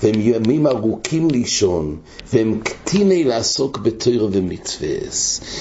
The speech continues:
ואז נוכל לישון." נשאר הרבה. הוא אמר, "בואי למה זה חטוי ואכול, צריך לחטוף ול-, וללמוד. אפשר להשיג הרבה, בואי למה, בוא, זה זמן מנוחי, יהיה הרבה זמן לישון."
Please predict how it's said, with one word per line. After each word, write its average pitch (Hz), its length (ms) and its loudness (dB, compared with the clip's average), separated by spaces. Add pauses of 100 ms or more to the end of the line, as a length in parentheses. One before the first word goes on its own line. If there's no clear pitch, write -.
(100)
ואז 185 840 0
נוכל - 280 -2
לישון." 123 520 -2 (420)
נשאר 139 440 2
הרבה. 127 260 0 (300)
הוא - 100 0
אמר, 139 180 2
"בואי 147 200 4
למה 135 280 2
זה 113 320 0 (360)
חטוי 123 520 0
ואכול, 123 560 0
צריך 135 380 -2
לחטוף 135 520 0
ול-, 127 100 0 (180)
וללמוד. 123 680 2 (520)
אפשר 113 220 2
להשיג 123 360 2
הרבה, 127 260 4
בואי 110 180 2
למה, 131 260 0
בוא, 143 340 2
זה 135 200 0
זמן 113 360 -2
מנוחי, 113 420 2
יהיה 104 180 2
הרבה 98 260 2
זמן 101 240 -2
לישון." 85 380 -2